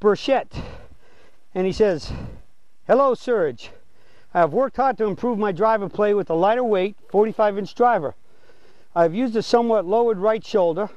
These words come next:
I'm right-handed, and a sweeping upward swing through the hitting area. The problem is that this ascending swing doesn't work very well with my full iron shots, which require a more descending hit and a divot. Because my drives are so much improved,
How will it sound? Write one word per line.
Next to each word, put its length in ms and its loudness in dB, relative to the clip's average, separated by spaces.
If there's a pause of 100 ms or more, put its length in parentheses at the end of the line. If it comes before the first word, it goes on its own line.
(140)
I'm 200 0
right-handed, 580 0 (340)
and 120 -2
a 40 0
sweeping 520 -2
upward 400 2
swing 360 0
through 360 -2
the 100 4
hitting 300 0
area. 320 0 (540)
The 100 -2
problem 480 4
is 140 -2
that 220 0
this 300 -4 (100)
ascending 520 0
swing 420 -2
doesn't 300 0
work 240 0
very 180 2
well 240 2
with 160 -8
my 140 -2
full 240 0
iron 260 0
shots, 460 2 (580)
which 200 -2
require 440 4
a 80 0
more 200 2
descending 560 0
hit 180 2
and 140 0
a 60 0
divot. 360 0 (1040)
Because 300 2
my 160 0
drives 400 0
are 40 -6
so 200 0
much 240 -2
improved, 520 -2